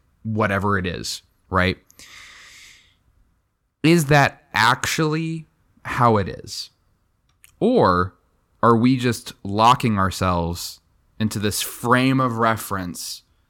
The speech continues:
based on the information we have and the lives we live, the jobs we have, the strains we have, that that is what it feels like, right? Or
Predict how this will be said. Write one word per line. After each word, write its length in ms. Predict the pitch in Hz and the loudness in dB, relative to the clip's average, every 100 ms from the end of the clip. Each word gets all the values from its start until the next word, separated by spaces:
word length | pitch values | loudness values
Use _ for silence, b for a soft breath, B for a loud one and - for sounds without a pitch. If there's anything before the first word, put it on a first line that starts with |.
| _ _ _ | _ _ _
based 280 | 110 113 107 | -4 -2 -2
on 80 | 107 | -2
the 100 | 104 | -2
information 720 | 110 113 110 104 - 95 90 | -2 -2 -2 -2 -6 -6 -6
we 240 | 98 110 110 | -4 -2 -2
have 680 | 98 95 90 85 85 - _ _ | -2 -2 -2 -6 -10 -18 _ _
and 100 | 104 | -6
the 60 | 104 | -6
lives 520 | 98 101 104 104 92 | -2 0 0 0 -6
we 120 | 101 | -8
live, 320 | 92 92 90 | -6 -6 -6
the 100 | 92 | -8
jobs 460 | 90 98 98 98 87 | -6 -4 -2 -2 -4
we 140 | 90 | -8
have, 460 | 90 90 87 82 69 | -6 -6 -6 -8 -10
the 280 | 90 90 78 | -8 -8 -8
strains 540 | - - 107 104 98 | -10 -6 -4 -4 -6
we 100 | 92 | -8
have, 320 | 92 90 87 - _ _ _ _ _ _ _ - | -6 -6 -8 -12 _ _ _ _ _ _ _ -6
that 340 | 123 104 101 | -4 -4 -6
that 380 | 95 113 98 - | 0 2 2 -2
is 160 | - 90 | -10 -10
what 120 | 90 | -10
it 120 | 85 | -10
feels 280 | - 80 - | -14 -14 -14
like, 400 | - - _ - _ _ _ | -14 -14 _ -20 _ _ _
right? 300 | - 90 87 - _ _ _ _ _ _ _ _ _ _ _ _ _ _ _ _ _ _ _ _ | -8 -6 -6 -10 _ _ _ _ _ _ _ _ _ _ _ _ _ _ _ _ _ _ _ _
Or 520 | 214 208 98 92 87 | 4 6 6 4 0